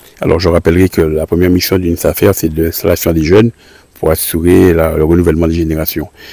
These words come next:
Donc, il était normal qu'on accompagne, euh, qu'on accompagne, euh, tous les jeunes et plus singulièrement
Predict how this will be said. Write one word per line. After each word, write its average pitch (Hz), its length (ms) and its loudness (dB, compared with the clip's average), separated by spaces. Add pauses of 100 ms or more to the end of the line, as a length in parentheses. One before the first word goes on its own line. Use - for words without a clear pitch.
(140)
Donc, - 180 -4
il 78 60 -6
était 82 160 -6
normal 80 320 -4
qu'on 85 160 -6
accompagne, 78 580 -6
euh, 71 180 -8
qu'on 85 120 -6
accompagne, 76 480 -6
euh, - 640 -12 (100)
tous 85 120 -6
les 78 120 -6
jeunes 92 240 -2
et 78 300 -6 (100)
plus - 80 -10
singulièrement 80 540 -4